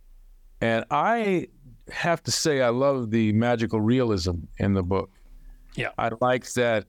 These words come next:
Speaker 1: uh, you know, that, that was what drew me to it, was the kind of, uh, it, it, it just felt like it, it was almost like a poem,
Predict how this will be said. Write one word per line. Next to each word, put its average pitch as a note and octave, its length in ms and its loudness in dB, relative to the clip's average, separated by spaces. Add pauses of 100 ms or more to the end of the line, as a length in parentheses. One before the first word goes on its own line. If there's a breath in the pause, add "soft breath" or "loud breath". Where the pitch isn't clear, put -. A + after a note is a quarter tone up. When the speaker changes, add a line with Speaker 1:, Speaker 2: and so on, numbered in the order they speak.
(120)
Speaker 1:
uh, G2 680 0
you G#2 160 2
know, G#2+ 180 2
that, A#2 400 0
that C#3 240 2
was B2 240 -2
what A2+ 180 0
drew A2+ 220 2
me G#2 180 2
to F#2+ 300 0
it, F#2 120 -4
was G2 260 0
the F#2 100 -2
kind A2+ 280 -2
of, G2+ 260 -2
uh, F#2 460 0 (920)
it, A2+ 220 0
it, A#2+ 220 0
it A#2+ 40 2
just A2+ 240 -2
felt C3+ 220 0
like A#2+ 260 0
it, A2 60 0
it A#2+ 140 0
was G#2 320 -2
almost A2+ 340 0
like A#2 160 0
a G2+ 40 -2
poem, F#2+ 600 -2